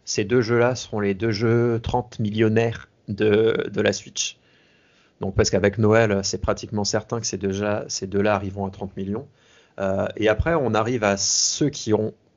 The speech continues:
ah, il y a le, encore un autre jeu qui a dépassé la barre des vingt millions, c'est Smash Bros Ultimate, qui en est à vingt et un virgule dix.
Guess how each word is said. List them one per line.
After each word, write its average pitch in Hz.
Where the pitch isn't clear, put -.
ah, 101
il 90
y 92
a 104
le, 107
encore 107
un 113
autre 143
jeu 123
qui -
a 98
dépassé 107
la 101
barre 101
des 101
vingt 104
millions, 104
c'est 95
Smash 104
Bros 107
Ultimate, 98
qui -
en 98
est 98
à 95
vingt 101
et 113
un 104
virgule 92
dix. 110